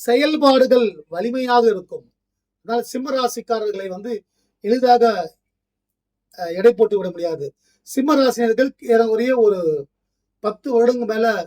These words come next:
ரொம்ப கஷ்டப்பட்டு இருக்காங்க. நிறைய நல்ல மாற்றம் உண்டாகும். மகம் நட்சத்திரமாக இருந்தால் ஆஞ்சநேயர் பகவான்,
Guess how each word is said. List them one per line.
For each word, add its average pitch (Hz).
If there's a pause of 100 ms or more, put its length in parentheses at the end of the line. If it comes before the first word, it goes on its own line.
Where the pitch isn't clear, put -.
(120)
ரொம்ப 208
கஷ்டப்பட்டு 180
இருக்காங்க. 175
நிறைய 175
நல்ல 196
மாற்றம் 190
உண்டாகும். 175 (800)
மகம் 202
நட்சத்திரமாக 220
இருந்தால் 190
ஆஞ்சநேயர் 214
பகவான், 196